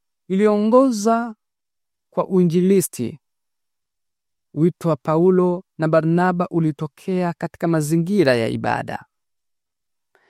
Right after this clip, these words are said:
Basi hawa walipokuwa wakimfanyia Bwana ibada na kufunga, Roho Mtakatifu akasema,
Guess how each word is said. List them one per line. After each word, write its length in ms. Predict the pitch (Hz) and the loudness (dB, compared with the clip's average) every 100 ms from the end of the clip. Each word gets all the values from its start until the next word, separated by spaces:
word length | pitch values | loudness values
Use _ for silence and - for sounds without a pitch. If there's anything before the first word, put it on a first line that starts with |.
| _ _ - | _ _ 2
Basi 280 | 247 - | 2 2
hawa 680 | 190 220 175 131 139 175 226 _ _ _ _ _ - | 0 2 2 2 0 -2 -4 _ _ _ _ _ -2
walipokuwa 540 | 233 262 233 - 220 | 0 2 -2 0 2
wakimfanyia 760 | 175 - 160 - 165 165 202 185 | 2 0 -4 -4 -2 0 2 2
Bwana 440 | 160 185 190 190 - | 2 4 4 2 -2
ibada 680 | 160 175 196 185 180 185 170 _ _ - | -4 -2 -2 -2 -4 -6 -10 _ _ -6
na 160 | 175 | -4
kufunga, 680 | - 170 - 180 135 98 98 - _ _ _ _ _ _ _ _ _ _ _ _ - | -4 -8 -4 -2 -2 -4 -12 -18 _ _ _ _ _ _ _ _ _ _ _ _ -14
Roho 260 | 147 175 185 | 0 4 4
Mtakatifu 840 | 170 170 - - 220 - 208 - | 2 -6 -6 -2 -4 -4 -8 -6
akasema, 720 | 175 - 165 - 135 110 - | -8 -8 -6 -4 -2 -2 -6